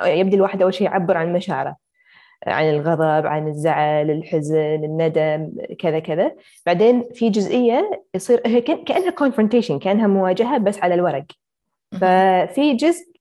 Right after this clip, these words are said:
Speaker 1: كأنه يدش بخياله، بوعي ال-، الأم أو الأب أو الشخص اللي قاعد يكتب له، ويكتب شنو الكلام اللي وده يسمعه.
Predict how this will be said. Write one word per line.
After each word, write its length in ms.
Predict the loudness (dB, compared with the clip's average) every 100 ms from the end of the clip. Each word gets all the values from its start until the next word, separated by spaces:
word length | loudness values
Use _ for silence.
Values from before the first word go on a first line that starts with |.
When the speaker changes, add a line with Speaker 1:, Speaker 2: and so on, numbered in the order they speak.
| -16
Speaker 1:
كأنه 400 | -6 -2 0 2
يدش 440 | 2 2 0 -2 -2
بخياله، 760 | -2 0 2 2 2 0 -2 -6 _ _ _ _ _ _ -2
بوعي 840 | -2 2 2 4 4 2 0 -8 _ -2
ال-، 320 | 0 0 -2
الأم 640 | -4 -4 -4 -6 -2 0
أو 240 | 0 2 0
الأب 420 | 0 -2 -4 -6 _ _ _ -2
أو 160 | 0
الشخص 300 | 0 -2 -2
اللي 200 | -2 0
قاعد 220 | -2 -4 -8 _ -16
يكتب 260 | -8 -4
له، 220 | -2 -2 -6 _ _
ويكتب 420 | 0 2 2 -2 -4
شنو 340 | -2 -2 0
الكلام 460 | 0 -2 -2 0 0
اللي 220 | 0 0
وده 320 | 0 0 -2
يسمعه. 460 | -4 -6 -10 -10